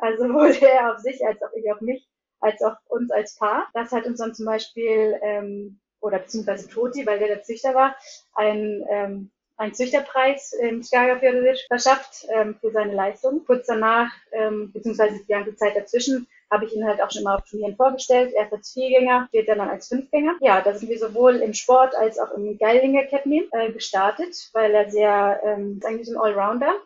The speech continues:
Also er kann sowohl im langsamen Tempo als auch im schnellen Tempo ganz gut überzeugen in, in fast allen Gängen. Das hat ihn oder macht ihn eigentlich zu einem super Allround-Pferd, ähm, und hat mir quasi einige Erfolge in Island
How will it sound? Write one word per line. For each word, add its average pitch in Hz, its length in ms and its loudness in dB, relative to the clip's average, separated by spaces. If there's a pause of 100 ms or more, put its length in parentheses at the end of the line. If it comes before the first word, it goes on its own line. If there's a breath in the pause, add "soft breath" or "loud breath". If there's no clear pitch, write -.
Also 208 220 -2
er 202 60 2
kann 220 260 -4
sowohl 220 580 2
im 214 440 -4
langsamen 240 420 -2
Tempo 240 300 -4
als 214 260 0
auch - 80 -8
im 214 160 -10
schnellen 214 380 -4
Tempo 214 440 -4
ganz 214 220 0
gut 220 120 -8
überzeugen 220 580 2
in, 214 240 -8
in 214 180 -8
fast 214 220 -6
allen 214 320 -2
Gängen. 220 300 -4
Das 247 180 2
hat 254 160 4
ihn 247 260 2
oder 220 220 4
macht 226 320 0
ihn 240 80 -2
eigentlich 226 480 -2
zu - 100 -6
einem 220 400 -2 (140 loud breath)
super 240 420 0
Allround-Pferd, 220 800 0 (100)
ähm, 220 520 0
und 226 180 -4
hat 233 200 0
mir 240 580 0
quasi 226 380 2
einige 233 540 0
Erfolge 247 1160 4
in 240 240 0
Island 240 400 -2